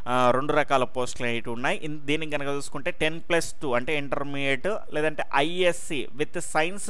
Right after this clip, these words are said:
సబ్జెక్ట్లో కనుక చూసుకుంటే ఉండాల్సి ఉంటుంది. With not less than fifty percent marks in science and mathematics individually. ఖచ్చితంగా ఇండివిజువల్గా కనుక చూసుకుంటే సైన్స్లో మరియు మ్యాథమెటిక్స్లో, మ్యాథమెటిక్స్లో కనుక చూసుకుంటే ఫిఫ్టీ పర్సెంట్ మార్క్స్ అనేటివి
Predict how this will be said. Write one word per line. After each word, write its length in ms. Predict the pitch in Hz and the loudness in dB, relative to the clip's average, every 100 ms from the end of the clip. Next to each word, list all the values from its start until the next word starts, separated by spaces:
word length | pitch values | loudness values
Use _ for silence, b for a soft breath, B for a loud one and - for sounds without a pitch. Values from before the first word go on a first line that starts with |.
| 190 | -2
సబ్జెక్ట్లో 500 | 170 139 147 139 139 131 | 0 0 -2 -2 -2 -2
కనుక 140 | 127 123 | -2 -4
చూసుకుంటే 420 | 120 - 135 170 147 165 | -4 -4 -2 0 0 0
ఉండాల్సి 360 | 139 117 110 - 110 | 2 2 2 0 -4
ఉంటుంది. 340 | 110 101 98 B B B 147 | -4 -4 -4 B B B 0
With 120 | 170 180 160 | -2 2 6
not 280 | 165 190 180 | 6 6 0
less 120 | 170 180 | -2 -2
than 100 | 165 | -2
fifty 260 | 160 - 175 170 | -4 -2 -2 0
percent 320 | 160 165 156 143 | -2 -4 -2 0
marks 260 | 143 - 151 | 0 -2 -4
in 60 | 139 | -2
science 400 | - 143 175 - 180 | -2 -2 -2 -2 -2
and 140 | 160 165 143 151 139 | 0 2 2 0 2
mathematics 640 | 135 147 165 147 143 - - 151 | 4 4 2 -2 -2 -4 -2 -2
individually. 680 | 139 143 127 117 113 113 120 98 B B B - 143 | -2 -2 -2 0 0 2 0 -2 B B B -2 0
ఖచ్చితంగా 480 | 143 196 180 175 160 | 0 -2 -2 -2 -2
ఇండివిజువల్గా 540 | 160 160 165 151 156 147 | -4 -4 -2 0 0 0
కనుక 160 | 143 143 | -2 -4
చూసుకుంటే 340 | 139 - 143 170 151 | -4 -4 -4 0 0
సైన్స్లో 480 | 151 175 190 185 185 156 | 0 -2 -2 0 2 0
మరియు 180 | 151 151 139 | -2 -2 0
మ్యాథమెటిక్స్లో, 680 | 139 151 147 - 165 151 131 127 | 0 0 -4 -4 -4 -2 -2 0
మ్యాథమెటిక్స్లో 640 | 135 156 143 139 - 143 135 | 0 0 -4 -4 -4 -2 -2
కనుక 120 | 131 135 | -2 -4
చూసుకుంటే 360 | 127 139 131 139 139 151 | -4 -6 -4 -2 -2 -4
ఫిఫ్టీ 300 | - - 175 160 | -4 -2 0 0
పర్సెంట్ 320 | 151 170 147 131 | 0 -2 -2 0
మార్క్స్ 260 | 131 - 135 | 0 -2 -2
అనేటివి 340 | 131 135 143 | -2 -2 -4